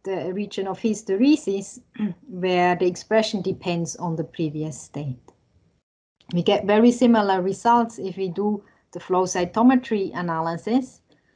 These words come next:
So here each, um, square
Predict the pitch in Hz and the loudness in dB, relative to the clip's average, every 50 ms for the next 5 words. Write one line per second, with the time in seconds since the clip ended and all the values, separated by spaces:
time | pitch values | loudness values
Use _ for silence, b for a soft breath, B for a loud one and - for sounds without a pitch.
0 | _ _ _ _ _ - - 196 202 202 180 214 240 254 254 220 - - - - | _ _ _ _ _ -4 -2 -2 -2 0 0 4 4 6 6 4 2 0 -4 -8
1 | 202 214 214 214 - - - - - _ _ _ _ _ _ _ _ - 180 175 | -8 -6 -6 -8 -8 -12 -16 -16 -18 _ _ _ _ _ _ _ _ -10 -8 -8
2 | 170 175 175 - - - _ - _ 254 254 254 226 196 185 175 175 165 | -6 -6 -8 -10 -12 -16 _ -6 _ 2 4 4 4 4 2 0 -2 -4